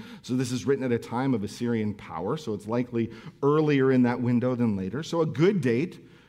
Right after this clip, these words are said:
for the book of Nahum is about six fifty B C, for those of you keeping track at home. Uh, but again, we can't be dogmatic.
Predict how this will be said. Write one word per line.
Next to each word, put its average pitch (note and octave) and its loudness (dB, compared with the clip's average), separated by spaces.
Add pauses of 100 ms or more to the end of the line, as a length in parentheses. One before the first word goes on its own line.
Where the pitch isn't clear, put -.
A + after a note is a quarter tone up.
for D3+ -2
the C#3+ 0
book C3 0
of B2+ 0
Nahum A2 -2
is D3+ -6
about G#2+ -6
six - -8
fifty A#2 -4
B G#2+ -4
C, A2 -6
for - -10
those G2+ -4
of F#2 -8
you G2 -6
keeping F#2 -8
track A2+ -6
at G2 -8
home. A2 -4 (340)
Uh, G#2 -4
but G2 -6
again, C#3 -2 (380)
we G#2+ -6
can't A2+ -4
be B2 0
dogmatic. A#2 -4